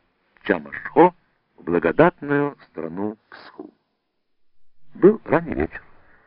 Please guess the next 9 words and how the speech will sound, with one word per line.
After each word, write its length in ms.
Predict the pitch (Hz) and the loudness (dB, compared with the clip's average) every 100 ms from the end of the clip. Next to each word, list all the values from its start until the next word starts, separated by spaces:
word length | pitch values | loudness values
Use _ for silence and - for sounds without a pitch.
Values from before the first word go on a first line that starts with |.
| _ _ _ - | _ _ _ 0
Мы 140 | 202 | 2
отдыхали 760 | - 185 156 85 - 113 131 127 - | 2 -4 -2 -2 2 2 2 -8 -14
на 80 | 71 | -12
небольшой 420 | 71 67 - 90 | -10 -6 -2 -2
поляне 540 | 69 67 95 117 110 - - - | 0 2 2 2 -2 -10 -14 -4
у 80 | |
развалин 500 | 85 80 78 87 85 | -2 -2 -2 0 0
древнего 540 | 78 82 85 82 80 85 | -2 -2 -2 -2 -6 -6
аула, 460 | 80 78 85 92 | -4 -2 -2 -4